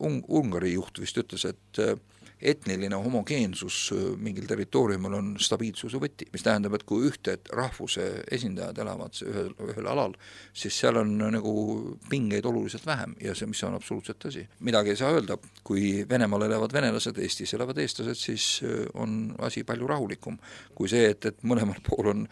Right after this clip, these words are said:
ei tea kõis-, õieti, kes seal elab, kas on need või on teised või kelle oma see koht õieti on. Ja siis kõik üritavad kogu aeg vahetumisi ennast kehtestada seal. Tä-, täiesti vaieldamatu tõsiasi.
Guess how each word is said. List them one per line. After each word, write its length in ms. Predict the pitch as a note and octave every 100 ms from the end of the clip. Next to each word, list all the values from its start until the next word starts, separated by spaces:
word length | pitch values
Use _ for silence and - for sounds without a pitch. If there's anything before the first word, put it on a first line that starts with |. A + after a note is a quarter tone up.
| D2+
ei 160 | A#2
tea 160 | A2+ A2+
kõis-, 300 | G#2+ G#2+ A2+
õieti, 240 | G#2+ F#2+ G#2
kes 220 | G#2 A2+
seal 100 | A#2
elab, 160 | F#2+ -
kas 160 | - G#2
on 80 | G#2+
need 240 | A#2 G2+
või 140 | G2+ G2
on 80 |
teised 320 | G#2+ G#2+ F#2 G#2+
või 80 | G2+
kelle 180 | G#2+ G2+
oma 160 | G2
see 160 | G2 G#2
koht 240 | G2+ -
õieti 240 | G#2+ - C3
on. 160 | A2 G2 - -
Ja 160 | G2 F#2+
siis 220 | G#2+ - -
kõik 240 | A#2 A#2+
üritavad 400 | G#2+ G2+ G2 -
kogu 240 | A2 G2+
aeg 160 | F2+ - A2
vahetumisi 480 | G#2 - F#2+ F#2+ F#2
ennast 240 | F2+ -
kehtestada 560 | G2+ E2+ - - - -
seal. 160 | E2 - - D#2+ - G#2+
Tä-, 160 | E2 A2+
täiesti 240 | A#2 G2+ B2+
vaieldamatu 520 | C#3+ A#2+ A#2 C3 D3+
tõsiasi. 420 | D#3+ - F2 -